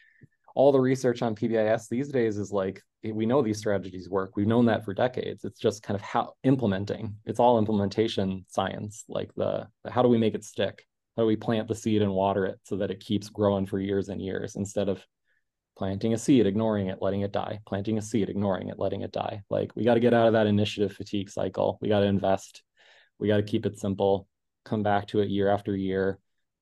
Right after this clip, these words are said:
Um, and that, that is, that's the magic sauce.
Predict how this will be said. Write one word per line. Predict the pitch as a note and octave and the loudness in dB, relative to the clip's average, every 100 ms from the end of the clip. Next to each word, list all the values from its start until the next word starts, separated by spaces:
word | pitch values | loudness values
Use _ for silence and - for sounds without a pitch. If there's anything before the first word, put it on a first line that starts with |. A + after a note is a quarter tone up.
| - | -6
Um, | G2 F#2 F#2+ G2 G2 _ _ _ _ _ _ - | -4 -4 -6 -8 -12 _ _ _ _ _ _ -4
and | G#2+ | 0
that, | G#2 G#2+ | 0 0
that | G#2+ G#2+ | 2 4
is, | G#2 G2 - - | 4 0 -4 0
that's | B2 B2 | 2 2
the | A#2 | -2
magic | F#2 F2+ F#2 | -4 -4 -8
sauce. | - - G#2 - | -8 -6 -6 -6